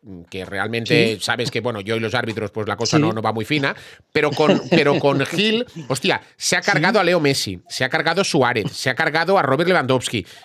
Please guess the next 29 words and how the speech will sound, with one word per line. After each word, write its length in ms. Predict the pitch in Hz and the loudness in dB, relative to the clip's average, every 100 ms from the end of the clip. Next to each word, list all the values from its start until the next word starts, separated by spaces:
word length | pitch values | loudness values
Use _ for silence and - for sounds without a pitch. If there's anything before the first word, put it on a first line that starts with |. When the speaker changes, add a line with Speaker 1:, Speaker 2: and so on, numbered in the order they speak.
| _ | _
Speaker 1:
em, 320 | 127 123 120 | 0 2 0
se 140 | 123 139 | -4 -2
cargó 240 | 131 123 | 0 0
a 40 | 160 | 0
Neymar. 460 | 180 131 139 110 - - | 0 2 0 -2 -8 -4
Me 160 | 139 | 0
da 80 | 139 | 0
la 100 | 196 | 0
sensación 720 | 202 208 196 - 208 214 240 - _ | 0 0 0 0 2 2 0 -10 _
de 200 | 135 147 | -4 -4
que 240 | 143 143 143 | 0 0 0
hay 180 | 170 196 | -2 0
algunos 320 | 202 208 190 | 0 2 2
árbitros 500 | 214 190 175 214 220 - _ | 2 0 2 2 0 -8 _
que 100 | 160 | 0
les 220 | 160 151 | 0 0
pone 420 | - 208 220 208 220 - | -2 0 2 2 0 -2
un 160 | 196 214 | -2 0
poquito 340 | 208 185 175 185 | 0 0 -2 0
más 160 | 214 | 0
cachondo 560 | 202 - 214 208 220 254 - - | -2 2 2 2 0 0 -8 0
poner 320 | 185 202 247 | 2 4 4
el 160 | 233 | 2
foco 640 | 175 - 233 247 220 240 285 _ _ _ | 0 0 2 2 2 2 0 _ _ _
en 140 | 175 196 | 0 2
esos 300 | 214 214 160 | 2 0 2
grandes 400 | 226 233 214 - | 0 2 0 2
jugadores. 800 | 185 151 123 104 78 - - _ _ _ _ _ _ - - 170 - - 143 139 - - - | 0 0 -2 -4 -8 -12 -16 _ _ _ _ _ _ -20 -20 -20 -20 -20 -20 -20 -20 -20 -8
Speaker 2:
Mm, 220 | 160 151 | -2 -2